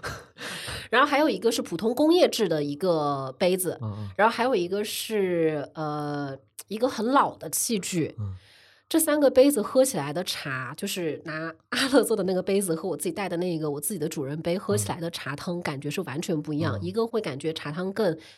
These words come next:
Speaker 1: 平滑湿润，然后另外一个茶汤它就是会感觉更，更摊、更散。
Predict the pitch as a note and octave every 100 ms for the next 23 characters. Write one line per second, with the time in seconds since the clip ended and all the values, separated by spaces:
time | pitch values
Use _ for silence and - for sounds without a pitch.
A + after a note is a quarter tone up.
0 | - - D#3+ F3+ F#3 F#3 - - G#3+ G#3+
1 | A#3 C#3 - - - - G3 C4 D4 C4+
2 | A3 A3 - D3+ D#3 G3 F#3+ G3 C4 -
3 | C#4+ C4+ B3 A#3+ C#3 C3+ D#3+ G3 A3+ E3
4 | C#3 - _ - _ _ _ _ _ -
5 | C4 - _ _ _ - - C#4 D4+ E4+
6 | D4+ - - A3+ -